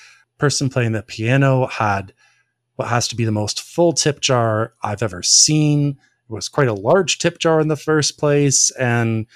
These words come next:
by the time they left, there were bills falling out. A couple people were kind of staying behind to help pick up some of the bills that had, uh, fallen outside of the tip jar because there, everyone was just having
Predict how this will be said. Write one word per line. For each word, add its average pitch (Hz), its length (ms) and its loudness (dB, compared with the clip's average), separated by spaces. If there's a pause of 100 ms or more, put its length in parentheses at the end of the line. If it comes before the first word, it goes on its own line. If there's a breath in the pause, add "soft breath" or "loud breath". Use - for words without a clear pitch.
(520 loud breath)
by 127 300 -2
the 120 100 0
time 131 200 2
they 120 120 0
left, 120 260 -2
there 120 80 0
were 110 340 0
bills 135 460 2
falling 107 360 -2
out. 127 160 2
A 113 40 -4
couple - 240 -8
people 120 260 -8
were 117 100 -2
kind 120 220 -2
of 110 160 -8 (300 soft breath)
staying 131 300 0
behind 127 360 0
to 123 80 -4
help 127 320 -2 (400)
pick 139 180 -2
up 135 240 -2
some 143 160 0
of 131 80 2
the 127 80 2
bills 127 380 2
that 127 100 0
had, 117 240 0 (560)
uh, 107 280 -2 (100)
fallen 123 440 0
outside 123 420 0
of 123 60 -2
the 123 60 0
tip - 280 -4
jar 120 360 0
because 107 680 -2 (540)
there, 107 300 -4
everyone 117 320 0
was 113 100 0
just - 140 -2
having 110 480 -2